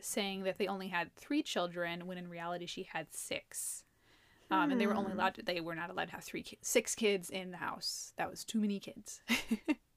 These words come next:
Speaker 2: Yeah.
Speaker 1: Which is a rule that there still exists today
Speaker 2: Yeah.
Speaker 1: for, uh, many apartments.
Speaker 2: Well, it
Speaker 1: So
Speaker 2: should. Having that many people in there.
Speaker 1: in one small space, like, that's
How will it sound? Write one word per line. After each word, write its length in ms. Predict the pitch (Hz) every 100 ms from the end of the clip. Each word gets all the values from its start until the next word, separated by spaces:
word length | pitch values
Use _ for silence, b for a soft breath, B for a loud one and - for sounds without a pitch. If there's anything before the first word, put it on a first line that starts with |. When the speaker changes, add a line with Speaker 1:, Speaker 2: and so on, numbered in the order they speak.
| _ -
Speaker 2:
Yeah. 180 | 240 214 - - B B B
Speaker 1:
Which 140 | 254 254
is 160 | - -
a 100 | 226
rule 220 | 214 226
that 140 | 220 -
there 240 | 185 180
still 220 | - - 190
exists 400 | 214 180 - -
today 460 | - 160 139 175 - -
Speaker 2:
Yeah. 240 | 240 226
Speaker 1:
for, 180 | 190 202 -
uh, 180 | 180 -
many 180 | 180 170
apartments. 680 | 175 - - - - - - b b b b b b b b
Speaker 2:
Well, 120 | 294
it 80 | 339
Speaker 1:
So 180 | 220 208
Speaker 2:
should. 300 | - 392 240
Having 280 | 254 302 285
that 140 | 302
many 220 | 294 285
people 320 | 277 285 285 240
in 140 | 240
there. 340 | 285 349 403 381
Speaker 1:
in 140 | 240 226
one 140 | 240
small 180 | 247 254
space, 420 | - 185 226 262
like, 140 | 190 175
that's 480 | 202 - - -